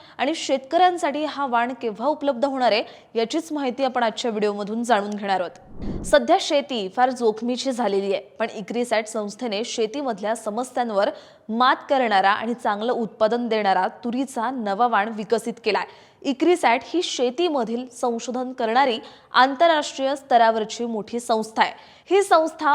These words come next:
उष्णकटिबंधातल्या पिकांवर संशोधन करत असते. सध्या या संस्थेने तुरीचा आयसीव्ही पंचवीस चारशे चव्वेचाळीस हा नवा वाण विकसित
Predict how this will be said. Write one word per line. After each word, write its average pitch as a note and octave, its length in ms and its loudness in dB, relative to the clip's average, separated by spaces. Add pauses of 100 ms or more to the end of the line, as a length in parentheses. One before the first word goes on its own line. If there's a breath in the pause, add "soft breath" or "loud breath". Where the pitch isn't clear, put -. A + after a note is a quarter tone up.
(120)
उष्णकटिबंधातल्या B3+ 1300 0 (340 loud breath)
पिकांवर C4+ 540 2
संशोधन B3 580 -2
करत G#3 240 2
असते. G#3 280 -2 (240)
सध्या D#4 340 8
या F#4+ 140 8
संस्थेने D4 560 -2
तुरीचा B3+ 540 0
आयसीव्ही B3 880 0 (140)
पंचवीस A#3+ 600 -2 (160)
चारशे A3+ 460 2
चव्वेचाळीस A#3+ 760 0 (240 loud breath)
हा E4 160 2
नवा D4 340 4
वाण C4 240 4
विकसित B3+ 540 -2